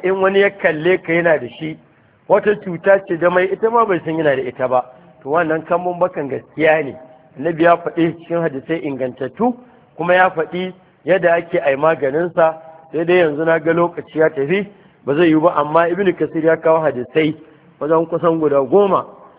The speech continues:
wajen shafi nawa yana ta wannan bayanin dan a nuna mana shi ma yadda abin yake.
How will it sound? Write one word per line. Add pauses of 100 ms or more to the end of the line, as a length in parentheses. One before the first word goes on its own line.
(120)
wajen
shafi
nawa
yana
ta
wannan
bayanin (440)
dan (160)
a
nuna
mana (400)
shi
ma
yadda
abin
yake.